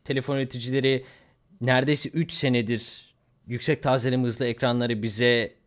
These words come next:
yani aktif bir şekilde her segmentte sunuyorken o saniye dedim ki hani benim kamera önceliğim olabilir ama altmış hertz, yüz yirmi hertz. Ben şu anda mesela iki yüz seksen Hz'lik monitörlere bakıyorum. Bu kadar yüksek tazeleme hızını gördükten sonra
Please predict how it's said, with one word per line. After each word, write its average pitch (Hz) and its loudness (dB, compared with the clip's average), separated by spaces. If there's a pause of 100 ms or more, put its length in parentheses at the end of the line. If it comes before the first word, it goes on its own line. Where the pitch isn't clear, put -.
(140)
yani 110 -2
aktif 123 -2
bir 143 -6
şekilde 139 0
her 151 6
segmentte 120 0
sunuyorken 113 -2 (680)
o 190 4
saniye 151 6
dedim 151 2
ki 160 2
hani 131 2
benim 139 2
kamera 135 2
önceliğim 135 2
olabilir 135 2
ama 135 0
altmış 139 -2
hertz, 131 2
yüz 120 -2
yirmi 131 2
hertz. 127 -2
Ben 123 4
şu 143 0
anda 139 0
mesela 135 0
iki 131 -6
yüz 147 -2
seksen 143 2
Hz'lik - -6
monitörlere 107 -2
bakıyorum. 107 -2
Bu 131 -2
kadar 156 2
yüksek 151 -2
tazeleme 151 2
hızını 143 -4
gördükten 139 2
sonra 110 0